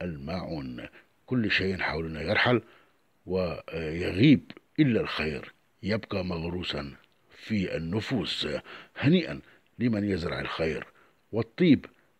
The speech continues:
بين الناس. اجعل من يراك يدعو لمن ربك،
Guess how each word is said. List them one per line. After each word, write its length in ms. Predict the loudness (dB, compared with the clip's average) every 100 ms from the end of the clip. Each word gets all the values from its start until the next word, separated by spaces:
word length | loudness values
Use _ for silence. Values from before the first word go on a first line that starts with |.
| -4
بين 260 | -2 2
الناس. 600 | 2 2 0 -4 -6 -8 -12 -20 _ _
اجعل 300 | 2 4 2
من 180 | -2 -4
يراك 540 | -6 -2 0 2 0 -8 _ _ _ _
يدعو 580 | 2 4 4 2 0 -4 -4
لمن 380 | 8 8 8 4
ربك، 840 | -4 6 6 6 0 0 -6 -6